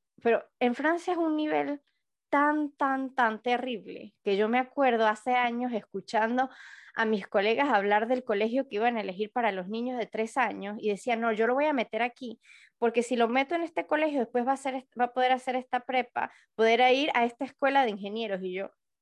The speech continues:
¿Tú qué sabes si tu hijo de tres años quiere ser ingeniero o no? Bueno, pero es que le estoy dando las posibilidades. Ok, pero empezar a definir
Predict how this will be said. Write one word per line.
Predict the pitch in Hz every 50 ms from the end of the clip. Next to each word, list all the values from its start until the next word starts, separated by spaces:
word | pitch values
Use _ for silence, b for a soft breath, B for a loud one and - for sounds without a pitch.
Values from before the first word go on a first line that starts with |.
| _ -
¿Tú | 277 277
qué | - 349 320
sabes | - 359 330 359 339
si | - 254
tu | - - 226 233
hijo | 247 262 254 247 302
de | 285 226
tres | - - 240 240 226
años | 277 262 269 262 262 -
quiere | 277 254 262
ser | 254 269 254
ingeniero | 262 247 233 208 196 196 208 247 - - -
o | - 185
no? | 202 208 190 175 _ _ _ _ _ B B B B B B B
Bueno, | 294 311 330 330 330 285
pero | - 254 262
es | -
que | - 330
le | 285
estoy | 247 247 - 247 247 262
dando | 254 269 269 277 294 285
las | 262 233
posibilidades. | _ - 185 - - 185 185 185 196 202 208 196 180 165 180 _ _ _ _ _ _ -
Ok, | - 202 190 - 240 240 233 226 -
pero | 196 180 180
empezar | 180 170 190 185 - - 226 254
a | 302 320
definir | 285 247 - - 202 196 202 214 214